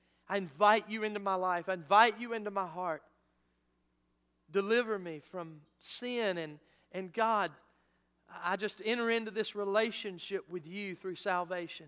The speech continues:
and I thank you for it. Thank you that no longer do I have to feel like less of a man or less of a woman. But you have created me fearfully and wonderfully, and I am beautiful in your sight. You are beautiful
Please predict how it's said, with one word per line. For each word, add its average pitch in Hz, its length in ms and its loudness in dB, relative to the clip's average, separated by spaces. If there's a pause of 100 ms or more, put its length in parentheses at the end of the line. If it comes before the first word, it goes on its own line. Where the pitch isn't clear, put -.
and 147 80 -18
I 151 60 -18 (180)
thank 170 200 -10 (100)
you - 160 -20
for 139 100 -20 (140)
it. 160 60 -20 (1400)
Thank 214 240 4
you 208 80 -4
that 185 140 0
no 226 220 6
longer 262 480 6
do 185 140 0
I 220 140 10
have 214 260 0
to 202 100 -12
feel 240 380 -4
like 185 260 0
less 202 340 0
of 175 120 -8
a 175 40 -8
man 185 440 -6
or 151 100 -12 (280)
less 208 420 6
of 175 100 -6
a 175 60 -8
woman. 170 440 -6 (1300)
But 139 100 -12
you 208 300 0
have 196 160 -2
created 196 580 0
me 165 160 -10 (120)
fearfully 202 500 -6
and 160 140 -12
wonderfully, 175 560 -6
and 156 100 -10
I 180 160 -4
am 156 120 -10
beautiful 170 460 -14
in 156 120 -16
your 160 160 -18
sight. 143 200 -18 (1500)
You 202 180 -4
are 170 80 0
beautiful 180 580 -6